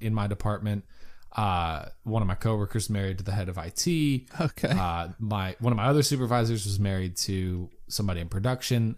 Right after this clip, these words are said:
Speaker 1: Like, it's a whole big fam-, it's a real,
Speaker 2: <laughs>
Speaker 1: it's a really
Speaker 2: Actual
Speaker 1: very
Speaker 2: family.
Speaker 1: normal thing.
Speaker 2: Yeah.
Speaker 1: Yeah. Actual family in my company. And then, like, it is its own, like, family business. Like, the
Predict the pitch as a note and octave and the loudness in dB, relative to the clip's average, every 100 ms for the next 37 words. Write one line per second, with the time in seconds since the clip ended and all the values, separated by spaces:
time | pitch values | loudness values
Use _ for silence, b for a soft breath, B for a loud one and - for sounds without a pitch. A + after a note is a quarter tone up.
0 | - A2 F#2 - b b b b - F#3+ | -2 -2 -4 -8 b b b b 4 6
1 | E3+ C3 A#2 G2+ G2 - - D3+ C#3+ B2+ | 8 8 6 4 0 2 6 6 8 8
2 | B2 C3+ C3 A#2+ - C#3+ E3+ D#3 F#3 F3 | 10 10 10 8 4 6 8 10 10 10
3 | D#3 B2+ B2+ D#3+ B2+ B2 A#2 A2+ G#2 A#2+ | 8 8 4 6 6 6 6 4 2 2
4 | G#2 G2 G2+ - - - A#2 F#2+ F#2 F#2+ | 2 0 -2 -4 -4 -2 -2 -2 -4 -2
5 | B2+ C3 - A#2+ - A2 G2 G2 F#2 G#2 | 4 4 4 2 4 2 0 0 -2 -2
6 | F#2+ G#2 D3 E3 E3 C#3 A#2+ - b b | -2 2 6 6 8 8 6 2 b b
7 | b - F#3 D#3+ C3 C3 C#3+ C#3 C3+ C3 | b 4 6 8 8 6 8 10 10 8
8 | A#2+ - - - - - - - - - | 4 -2 -6 -8 -10 -10 -10 -12 -12 -6
9 | - A2+ G2 - - - - C3 B2+ C3 | 0 2 2 -2 -14 -6 0 4 6 6
10 | B2 B2 F2+ E2+ - F2+ - G2+ F#2+ F2+ | 8 6 4 2 -2 -2 -2 0 0 0